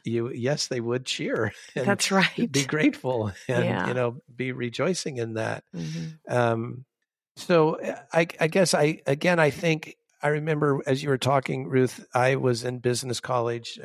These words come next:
Speaker 2: in college studying business in the early seventies. And I remember it sitting in a business class when, you know, we were still doing computer programming on cards
Speaker 1: Mm-hmm.
Speaker 2: at that time. But I
Speaker 1: Mm.
Speaker 2: remember this one professor saying,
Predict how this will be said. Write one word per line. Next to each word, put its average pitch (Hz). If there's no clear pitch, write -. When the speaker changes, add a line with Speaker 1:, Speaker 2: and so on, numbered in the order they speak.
Speaker 2:
in 127
college 120
studying 117
business 117
in 113
the 110
early 110
seventies. 113
And 131
I 127
remember 143
it 131
sitting 143
in 131
a 120
business 123
class 123
when, 117
you 139
know, 123
we 135
were 151
still 135
doing 123
computer 123
programming 113
on 113
cards 127
Speaker 1:
Mm-hmm. 165
Speaker 2:
at -
that 113
time. 113
But 165
I 151
Speaker 1:
Mm. 135
Speaker 2:
remember 160
this 135
one 135
professor 135
saying, 127